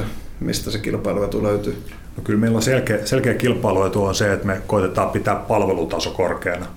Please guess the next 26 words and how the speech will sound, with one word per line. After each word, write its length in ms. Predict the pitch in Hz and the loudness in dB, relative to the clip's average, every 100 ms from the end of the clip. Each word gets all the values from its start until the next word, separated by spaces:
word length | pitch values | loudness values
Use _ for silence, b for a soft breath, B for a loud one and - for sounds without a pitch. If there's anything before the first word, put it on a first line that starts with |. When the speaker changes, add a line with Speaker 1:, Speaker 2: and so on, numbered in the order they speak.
| - - - | -16 -10 -2
Speaker 1:
Joo. 160 | 120 107 - - - | 0 0 -6 -12 -4
Speaker 2:
Elikkä 260 | 87 87 92 | -4 -2 -2
että 120 | 92 | 2
meiltä 200 | 98 92 | 0 2
saa 200 | 104 95 | 2 2
aina 240 | 104 98 92 | 2 2 0
nopeasti 480 | 92 92 87 - | 0 0 -2 -2
jonkun 300 | 90 87 87 | -2 -2 -4
kiinni 360 | - 98 85 82 | -2 -2 0 -2
ja 100 | 82 | -2
saa 180 | 90 82 | -2 0
nopeasti 500 | 92 - 87 - - | 0 0 -2 -4 -4
vastauksen. 640 | 85 78 - 87 - - - - - - | -4 -4 -4 -6 -6 -6 -8 -12 -18 -4
Speaker 1:
Joo. 180 | - 107 104 - - | 0 0 -2 -8 -8
Speaker 2:
Ja, 140 | 87 87 | -6 -2
ja 160 | 87 | 0
niin 180 | 85 85 | 0 -2
kuin 180 | 95 92 101 | -2 -2 -2
nopeasti 380 | 98 98 - | 0 0 -2
pystytään 540 | - 92 92 90 92 87 | -6 -6 -4 -2 -2 0
myös 220 | 90 - | 0 0
hinnoittelemaan 580 | 92 85 - 85 80 78 | -2 -2 -2 -2 -2 -4
eri, 260 | 80 85 - | -6 -8 -6
eri, 180 | 82 82 82 - - 92 | -4 -4 -6 -8 -6 -4
eri 180 | 85 | -2
asiat. 300 | 85 80 85 | -2 -2 -6